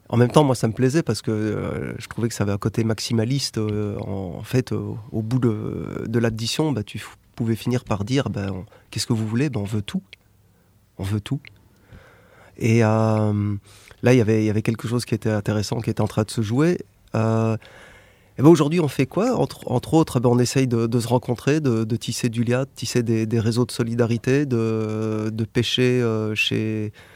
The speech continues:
chez les autres pour, euh, pour essayer de comprendre quelles expériences ils ont, ils ont mis en œuvre, euh, quel, avec quel, quel bénéfice. Alors, il y a beaucoup de gilets jaunes se sont,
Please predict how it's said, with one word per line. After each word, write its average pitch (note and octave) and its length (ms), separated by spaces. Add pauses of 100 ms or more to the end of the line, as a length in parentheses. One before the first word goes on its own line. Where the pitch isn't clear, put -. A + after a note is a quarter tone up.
(300)
chez - 180
les A2+ 180
autres B2+ 300
pour, G#2+ 260
euh, A2 380
pour A2+ 140
essayer - 180
de A2 80
comprendre A#2 560
quelles A2+ 300
expériences A#2 520
ils A2+ 120
ont, A2 180
ils A2 140
ont A2 80
mis A2+ 120
en A2+ 140
œuvre, A#2 340
euh, G#2+ 300
quel, A2 320 (800)
avec G#2+ 200
quel, A2+ 480
quel A2 160
bénéfice. A2+ 680
Alors, G2+ 320
il G2+ 60
y G2 40
a F#2 180
beaucoup C#3+ 280
de C#3+ 60
gilets C3 260
jaunes C3+ 180
se A#2+ 140
sont, A2 640